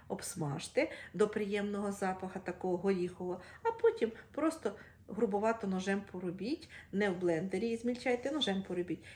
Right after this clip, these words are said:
І додайте сюди скільки, скільки хочете: стакан чи пів стакана. Так, відкладаємо крихту в сторону і беремо ємкість, в якій ми будемо робити крем. Що для крему нам треба? Звісно,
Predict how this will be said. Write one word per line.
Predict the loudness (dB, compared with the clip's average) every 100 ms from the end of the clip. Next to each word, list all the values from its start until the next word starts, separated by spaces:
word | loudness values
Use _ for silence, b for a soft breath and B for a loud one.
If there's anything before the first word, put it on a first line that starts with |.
| B
І | -2
додайте | 2 6 6 4 -2
сюди | -4 -4 -2 -4 B B
скільки, | -6 0 8 6 6
скільки | -4 -4 -4
хочете: | -6 -2 -4 -4 -6
стакан | -2 2 2 4 4 4 2 -4
чи | -2 -2
пів | 0 -4 -4
стакана. | -4 -4 -4 -4 -4 -6 -10 B B B B B B
Так, | -2 2
відкладаємо | 2 8 8 8 6 2
крихту | -2 -2 -8
в |
сторону | 2 4 4 2 0
і | 0
беремо | 4 6 6
ємкість, | 4 4 2 0 -2
в | -2
якій | 0
ми | 0
будемо | 0 2 2
робити | 2 2 0 -4
крем. | 0 0 0 -4 B B B B
Що | 2 4
для | 6 4
крему | 6 4 4
нам | 2 0
треба? | 2 0 -2 -6 -12 B -12 -2
Звісно, | 2 4 2 0 -2